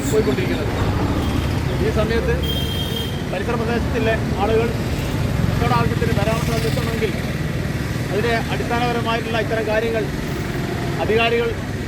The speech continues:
നല്ല രൂപത്തിൽ ആസൂത്രിതമായി നൽകിയില്ലെങ്കിൽ കച്ചവടം പരിസര പ്രദേശങ്ങളിലേക്ക് മാറുകയും പേരാമ്പ്രയിലെ കച്ചവടക്കാർക്ക് പ്രയാസങ്ങളും അതുപോലെ തന്നെ നിലവിലുള്ള കച്ചവട സ്ഥാനങ്ങൾ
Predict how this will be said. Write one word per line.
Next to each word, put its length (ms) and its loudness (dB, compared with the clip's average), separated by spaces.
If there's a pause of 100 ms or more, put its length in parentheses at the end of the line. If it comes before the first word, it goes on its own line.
(120)
നല്ല 200 -2
രൂപത്തിൽ 360 -2 (840)
ആസൂത്രിതമായി 540 0
നൽകിയില്ലെങ്കിൽ 560 -2 (600)
കച്ചവടം 420 0 (260)
പരിസര 260 -2
പ്രദേശങ്ങളിലേക്ക് 640 0
മാറുകയും 380 2 (560)
പേരാമ്പ്രയിലെ 480 0
കച്ചവടക്കാർക്ക് 580 -2 (280)
പ്രയാസങ്ങളും 560 0 (220)
അതുപോലെ 360 2
തന്നെ 180 2 (480)
നിലവിലുള്ള 360 2
കച്ചവട 280 0
സ്ഥാനങ്ങൾ 340 0